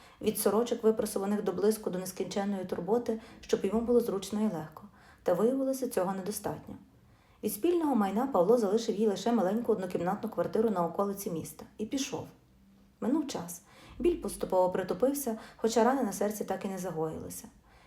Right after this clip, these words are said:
Віра звикла до нового життя, робила робота, тиша в квартирі і рідкісні візити дітей. Вона навчилася жити без щоденного відчуття, що все крутиться навколо чоловіка. Одного дня, повертаючись з роботи, Віра побачила знайому постать.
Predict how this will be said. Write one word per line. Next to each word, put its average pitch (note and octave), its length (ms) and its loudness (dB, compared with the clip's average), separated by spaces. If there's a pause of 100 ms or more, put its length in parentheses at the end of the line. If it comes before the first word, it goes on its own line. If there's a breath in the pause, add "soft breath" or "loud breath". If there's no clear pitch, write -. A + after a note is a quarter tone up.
(160 soft breath)
Віра G#3+ 200 2
звикла G#3+ 320 0
до F3 100 -2
нового F3 280 0
життя, G#3 440 -4
робила G3+ 540 0 (1000)
робота, G#3 420 0
тиша G#3+ 280 -2
в F3+ 80 -6
квартирі F#3 500 -4 (580 loud breath)
і A#3+ 60 -2
рідкісні G#3+ 640 -2
візити F3 300 -2
дітей. F3 400 -12 (180)
Вона G3 180 -4
навчилася A#3+ 480 -2
жити G3 200 -4
без F#3+ 140 -4
щоденного F#3+ 520 -2
відчуття, F#3 460 -4 (360 loud breath)
що - 180 -4
все - 220 -2
крутиться G#3+ 400 -4
навколо F3 400 2
чоловіка. F3+ 540 -6 (920 soft breath)
Одного G#3+ 320 2
дня, C4 160 0
повертаючись G3+ 640 -2
з F#3 40 -4
роботи, A3+ 340 2
Віра G#3 200 0
побачила G#3 440 -2
знайому F#3 340 0
постать. - 420 -2